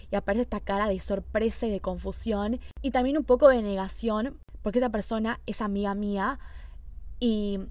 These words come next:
no sé si me debería gustar. Estas hojitas al final de la primera temporada aparecen en Tao, que finalmente empieza a ver a él con otros ojos y deja de verla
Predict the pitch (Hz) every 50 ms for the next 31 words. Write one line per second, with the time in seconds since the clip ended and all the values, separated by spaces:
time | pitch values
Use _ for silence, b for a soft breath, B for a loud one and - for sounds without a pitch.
0 | - - - - - 226 240 233 254 254 233 220 208 196 196 202 190 202 196 185
1 | 180 - - - - 208 190 185 185 156 - - - - 302 - 339 302 302 247
2 | - 349 - - - 262 277 - - - 220 208 208 - - 233 233 254 302 349
3 | 349 320 277 220 - 202 196 196 208 208 196 - 202 190 - - 190 185 180 180
4 | 180 180 - - - 214 208 - - 208 254 339 381 - - - 220 202 185 -
5 | 214 196 190 - - 190 180 180 180 208 226 B B B B B B B 262 254
6 | - - 262 262 294 294 320 330 302 302 311 294 269 254 240 - - 247 247 262
7 | - - - 226 214 220 - 240 254 240 - 240 220 220 226 233 220 226 226 214
8 | 202 202 233 - b b b - - - 220 208 196 202 202 208 - 226 202 -
9 | - 185 175 - - - - 196 - - - B B B B B B 233 226 226
10 | 226 233 262 233 220 208 208 208 208 220 220 233 247 262